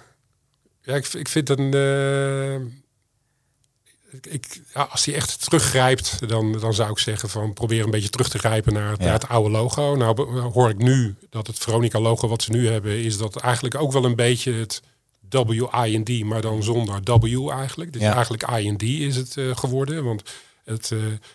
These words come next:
Speaker 1: dit is, is eigenlijk, eh,
Speaker 2: Weg.
Speaker 1: al weggelaten.
Speaker 2: Ja.
Speaker 1: Dus je hoort nog wel een klein stukje daar, daarvan.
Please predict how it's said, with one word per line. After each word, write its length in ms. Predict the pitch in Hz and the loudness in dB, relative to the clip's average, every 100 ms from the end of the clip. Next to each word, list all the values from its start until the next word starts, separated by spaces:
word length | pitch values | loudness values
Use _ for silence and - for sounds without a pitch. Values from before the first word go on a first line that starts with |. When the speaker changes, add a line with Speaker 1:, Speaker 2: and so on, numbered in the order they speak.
| _ | _
Speaker 1:
dit 240 | 104 123 - | -4 -2 0
is, 260 | 117 - | 0 0
is 180 | 131 110 | 0 -2
eigenlijk, 500 | 107 107 107 101 - | -2 -2 -2 -4 -4
eh, 80 | 110 104 101 104 107 101 117 110 | -6 -4 -4 -6 -6 -6 -6 -2
Speaker 2:
Weg. 180 | 95 | 2
Speaker 1:
al 80 | 113 | 4
weggelaten. 680 | 117 120 - - 147 - 165 | 4 4 4 4 2 -2 -2
Speaker 2:
Ja. 140 | 90 - | -4 -2
Speaker 1:
Dus 140 | 113 | 0
je 60 | 123 | 2
hoort 140 | 135 | 4
nog 80 | 117 | 2
wel 80 | 120 | -2
een 60 | |
klein 300 | 101 135 139 | 0 2 2
stukje 560 | 143 - 135 147 139 139 | 0 -4 -8 -6 -4 -4
daar, 320 | 131 135 139 131 | -4 -4 -2 0
daarvan. 480 | 135 120 127 180 | 2 2 0 -2